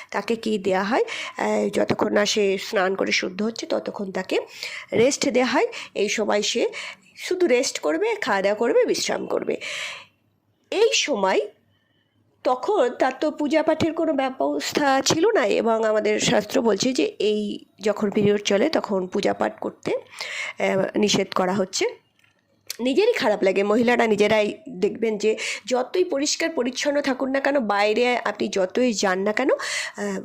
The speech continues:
একটা, একটা মনটা ওই দিকেই চলে যায়, আর একটা নিজেরই একটা কেমন আনইজি ফিল হয়,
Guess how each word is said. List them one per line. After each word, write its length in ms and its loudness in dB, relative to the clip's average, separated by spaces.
একটা, 280 -2
একটা 240 -2
মনটা 680 2
ওই 200 4
দিকেই 420 2
চলে 260 2
যায়, 160 4
আর 120 4
একটা 200 -4
নিজেরই 420 2
একটা 200 0
কেমন 460 2
আনইজি 460 2
ফিল 280 0
হয়, 160 4